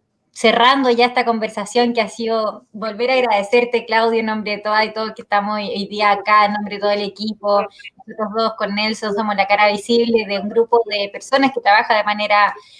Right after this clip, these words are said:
colectiva y voluntaria en este proyecto, y de verdad que es un honor tenerte acá en este espacio y preguntarte,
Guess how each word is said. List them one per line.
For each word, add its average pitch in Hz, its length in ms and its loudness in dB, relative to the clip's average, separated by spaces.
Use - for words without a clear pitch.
colectiva 233 920 2
y 220 80 -2
voluntaria 208 640 0
en 262 80 2
este 254 180 -4
proyecto, 240 500 2
y 233 60 8
de 226 100 4
verdad 220 360 -2
que 254 100 2
es 247 60 2
un 240 140 -2
honor 233 240 -2
tenerte 240 340 0
acá 233 220 -2
en - 80 -6
este 247 160 -8
espacio 247 380 0
y 254 40 -8
preguntarte, 240 720 -2